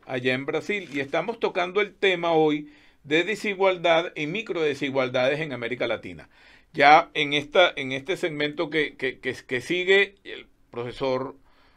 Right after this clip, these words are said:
Roberto no, va, va a entrar en ese, en ese aspecto súper interesante de las microdesigualdades dentro de la composición de los grupos de interés, de los grupos que, que, que existen, que es una definición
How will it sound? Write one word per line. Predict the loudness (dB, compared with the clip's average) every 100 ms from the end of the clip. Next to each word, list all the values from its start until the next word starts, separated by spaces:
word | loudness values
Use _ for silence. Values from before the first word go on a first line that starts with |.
| _ -4
Roberto | 0 2 0 -2 0 0 -4
no, | -10 -10 -10
va, | -6 -6 -4 -2
va |
a | -4
entrar | -4 2 4 4
en | 4
ese, | 0 0 -2 -4
en |
ese | -6 -4
aspecto | -4 -4 -4 -4 -6 -8
súper | -8 -6 -2 -2 -2
interesante | -2 -2 -2 -2 -2 -2 -2
de | 0 0
las | -2
microdesigualdades | -4 -6 -4 -2 0 0 0 0 2 2 4 2
dentro | -4 -4 -2
de | 0
la | 0 -4 -8 _
composición | -6 -6 -8 -10 -10 -12 0 4 4 0 _ _ _ _ _
de | -2 0
los | 0
grupos | 0 -2 0 -2 -2
de |
interés, | -6 -4 -2 0 -2 -4
de | -2
los | 0 2
grupos | 2 2 -4 -8 _ -20 -20 -2
que, | 0 0 0
que, | 0 0 -2 -4
que | -4
existen, | -4 -4 -4 -2 -4 -6 _ _ 0
que | 2
es |
una | 4 2
definición | 0 -2 -4 -4 -6